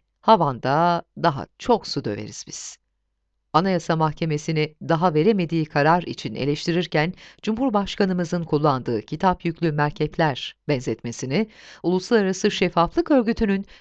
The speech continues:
Türkiye'yi yolsuzluk algı endeksinde on bir basamak düşürdüğü haberiyle birlikte okuyunca hüzün katsayımız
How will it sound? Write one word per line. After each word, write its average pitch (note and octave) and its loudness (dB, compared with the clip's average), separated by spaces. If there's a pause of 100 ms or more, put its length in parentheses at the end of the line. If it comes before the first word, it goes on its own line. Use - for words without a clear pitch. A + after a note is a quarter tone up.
Türkiye'yi A3+ 4
yolsuzluk F#3 2
algı E3+ 4
endeksinde D#3+ 0 (240)
on B3 -2
bir F#3+ 0
basamak D#3 -2
düşürdüğü D#3 -2
haberiyle D3 0
birlikte E3 -2
okuyunca D#3+ -2 (840)
hüzün F#3+ 0
katsayımız B2 -8